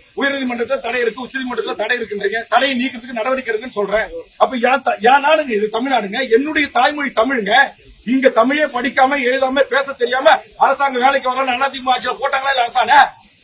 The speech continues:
அப்ப போட்டுட்டு சொல்றாங்க, இரண்டு ஆண்டு கழித்து அவர்கள் தமிழ் எழுத, படிக்க, பேச தெரிஞ்சா போதும் அப்படின்றாங்க.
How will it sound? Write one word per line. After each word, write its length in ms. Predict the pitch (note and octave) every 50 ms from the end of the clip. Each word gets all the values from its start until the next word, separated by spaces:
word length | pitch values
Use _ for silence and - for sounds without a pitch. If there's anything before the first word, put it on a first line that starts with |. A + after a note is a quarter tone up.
| -
அப்ப 220 | - G#3+ A3 A3 - -
போட்டுட்டு 280 | C4+ D4+ D4 D4 C#4 A#3+
சொல்றாங்க, 340 | A#3+ B3 A#3 A#3+ A#3+ A3 A3 C#4 C#4+ C4 -
இரண்டு 340 | F3 F3+ G#3+ A3+ A3+ G#3+ A#3
ஆண்டு 340 | A#3 B3+ C#4+ C#4+ C#4+ C#4+ -
கழித்து 680 | - F#3 F#3+ G#3+ B3 A#3 - - F4 F4+ E4+ - - - - _ _ -
அவர்கள் 320 | - G#3+ A#3+ A#3 A3+ G3+ -
தமிழ் 360 | A3 A3 B3 C#4 D4 C#4+ B3
எழுத, 300 | A#3+ A#3+ B3+ B3+ C#4 C4+
படிக்க, 360 | - A#3+ A#3 A3+ - C4+ C4+
பேச 320 | - A3 B3 B3+ B3+ C4 B3+
தெரிஞ்சா 340 | G#3+ A3+ A3+ A#3 A#3+ B3+ B3+ -
போதும் 260 | G#3 A#3+ B3 A#3+ A#3
அப்படின்றாங்க. 440 | G#3 G#3 G#3+ G3+ G3 G3 F3+ E3